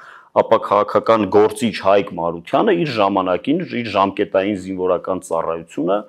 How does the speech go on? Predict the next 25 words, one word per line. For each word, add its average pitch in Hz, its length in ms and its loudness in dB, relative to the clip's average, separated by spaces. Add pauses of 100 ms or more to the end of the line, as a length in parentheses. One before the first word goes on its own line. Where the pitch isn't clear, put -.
(400)
ը, 101 120 4 (400)
համապատասխան 98 840 0
զորամասում 87 760 -2
անցել 139 500 4
է։ 85 60 4 (560)
Ե-, 131 400 4
այստեղ 160 440 6
միանգամից, 139 760 4
հա, 139 200 6
ասեմ, 101 360 0 (240)
հանուն 110 400 4
անկեղծության, 95 640 -4
երբ 120 200 4
խոսում 123 400 0
են, 110 120 2
այսինքն, 107 540 -2
ապագայի 110 720 4
մասին, 98 480 0
այդ - 160 0
ապագայի 190 540 4
մասին 151 460 0
էլ - 100 0
ասում 139 340 2
ենք, 135 160 -2
երեխաները 123 720 4